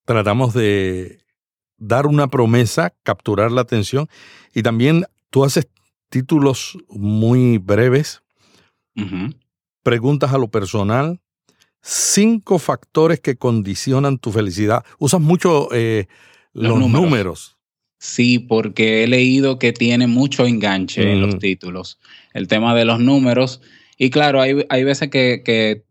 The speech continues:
Speaker 2: hago títulos controversiales o que se salen un poco de la lógica humana.
Speaker 1: Claro.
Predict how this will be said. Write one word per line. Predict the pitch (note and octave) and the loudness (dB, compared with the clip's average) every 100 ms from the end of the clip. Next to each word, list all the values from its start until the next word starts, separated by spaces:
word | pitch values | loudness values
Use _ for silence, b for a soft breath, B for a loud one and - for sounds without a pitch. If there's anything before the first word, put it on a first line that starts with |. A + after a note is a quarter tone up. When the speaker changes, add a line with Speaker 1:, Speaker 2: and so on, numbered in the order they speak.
| _ | _
Speaker 2:
hago | B2+ A2+ B2 | -4 -2 0
títulos | B2 B2 C3 A#2+ | 0 0 0 0
controversiales | - A#2 A2+ A2+ G#2 G2+ - C3+ A#2+ A#2 C#3+ - | -2 -2 0 0 0 0 0 0 2 0 -2 -8
o | - | -10
que | - | -8
se | F#2+ - | -8 -2
salen | G2 A2 A#2 | 0 2 2
un | G#2+ | 2
poco | G#2+ G#2 G#2+ | 0 0 2
de | G#2 | 2
la | G2+ | 2
lógica | G2+ A#2 A#2 A2+ G#2+ | 0 0 0 0 0
humana. | G#2+ A#2+ G2 G2+ | 2 0 0 -2
Speaker 1:
Claro. | F#2 F#2 F#2 | -4 -4 -6